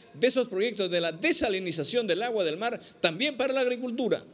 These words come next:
Hacer en la,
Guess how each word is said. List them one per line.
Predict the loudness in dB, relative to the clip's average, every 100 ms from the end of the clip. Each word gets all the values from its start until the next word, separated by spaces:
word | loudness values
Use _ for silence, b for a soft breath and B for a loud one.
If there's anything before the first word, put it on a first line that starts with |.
| -20 -20 -20 -20 -20 -20 -20 -20 -20 -20 -20 -20 -20 -20 -18 -20 -18 -18 -20 -18 -16 -14 -12 -12 -10 -10 -10 -10 -12 -10 -10 -6 2
Hacer | 4 6 4
en |
la, | 4